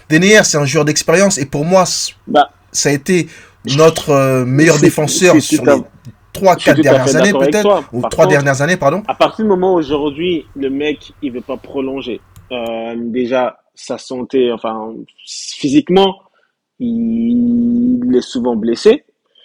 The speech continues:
Speaker 2: Il veut pas prolonger. Euh, il est pas irréprochable sur, euh, cette, euh,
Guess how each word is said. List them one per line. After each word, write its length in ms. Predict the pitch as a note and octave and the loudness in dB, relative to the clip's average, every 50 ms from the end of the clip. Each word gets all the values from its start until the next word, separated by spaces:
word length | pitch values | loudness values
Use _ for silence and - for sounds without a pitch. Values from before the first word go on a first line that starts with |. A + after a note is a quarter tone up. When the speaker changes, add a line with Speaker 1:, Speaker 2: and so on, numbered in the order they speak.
| _ _ _ _ _ _ _ | _ _ _ _ _ _ _
Speaker 2:
Il 120 | - D3 C#3+ | 0 2 2
veut 80 | C#3+ | 2
pas 140 | C3 D3 C#3 | 2 2 0
prolonger. 800 | C3+ - - C#3+ C3+ C3+ C3+ C3+ B2+ D3 F#3 G#3+ C#4 D#4 - _ _ _ _ _ _ _ _ _ - | 0 -2 -4 -4 -2 -2 -2 -2 0 2 2 2 0 -2 -8 _ _ _ _ _ _ _ _ _ -2
Euh, 880 | D#3 D3 D3 C#3+ C#3+ C#3+ D3 C#3+ C#3+ D3 D3 C#3+ C#3+ C#3+ D3 D3 D3 C#3+ - - | 0 0 2 2 2 0 0 0 0 0 0 -2 -2 -2 -4 -4 -4 -6 -6 -6
il 200 | E3+ D#3+ C#3+ D3 | -6 -2 0 0
est 200 | D3 C#3 - _ | 0 0 -2 _
pas 220 | - D3+ D3 C#3+ - _ | 0 0 0 0 0 _
irréprochable 880 | - D#3+ D3 D3 C#3+ - - D3 C#3+ - - G#3+ A3 G3+ E3 C#3 B2 A2+ | -6 -4 -2 -2 -4 -4 -6 -8 -10 -6 -4 -4 -2 -2 -2 -4 -8 -10
sur, 380 | - - - - C#3+ C3+ C3 C3+ | -12 -12 -8 -6 -4 -4 -2 -4
euh, 180 | B2+ B2+ C3 A#2 | -4 -6 -6 -10
cette, 360 | - - C#3 B2 B2 - C3+ | -8 -8 -8 -8 -6 -6 -6
euh, 520 | B2+ B2 A#2+ A#2+ A#2+ A#2+ A#2+ A#2+ A#2+ A#2+ | -6 -6 -4 -6 -6 -6 -8 -8 -10 -12